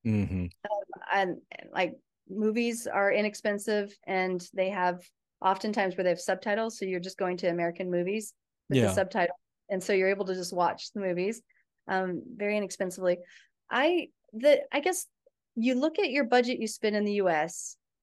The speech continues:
Speaker 2: and then you half it, and you definitely could could do it very, very lavishly for half.
Speaker 1: Yeah.
Speaker 2: If you third it, you still are doing probably more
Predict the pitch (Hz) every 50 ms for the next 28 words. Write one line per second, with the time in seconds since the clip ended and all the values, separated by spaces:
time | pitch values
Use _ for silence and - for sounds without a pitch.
0 | _ _ _ _ - 208 214 220 214 214 214 208 208 202 196 196 - - - 214
1 | 202 214 208 - 185 151 147 - - - 202 190 196 196 196 180 175 _ _ _
2 | - 254 254 269 262 - 277 226 - - 202 196 185 180 175 175 - - 247 202
3 | 196 185 170 175 _ _ _ _ _ _ _ _ _ _ _ _ _ _ _ -
4 | 254 185 170 180 _ _ _ _ - - _ _ - 185 220 208 196 185 - -
5 | - - 196 190 208 208 214 226 220 214 214 196 208 202 196 190 185 180 180 180
6 | 185 185 185 170 165 - - - - - - - 175 - _ - - 175 170 175
7 | 165 135 117 110 104 98 - _ _ _ _ _ _ _ _ _ - 208 202 -
8 | 208 190 175 - _ - 330 349 349 302 214 190 190 196 196 - _ _ _ _
9 | - 226 220 220 208 - - - - 262 269 254 254 247 - - 202 190 202 208
10 | 202 196 196 196 - 233 208 214 214 233 208 214 202 202 196 190 185 180 180 _
11 | _ _ _ _ _ _ _ _ _ _ _ _ _ - 196 202 214 214 214 214
12 | 208 202 196 196 185 185 185 185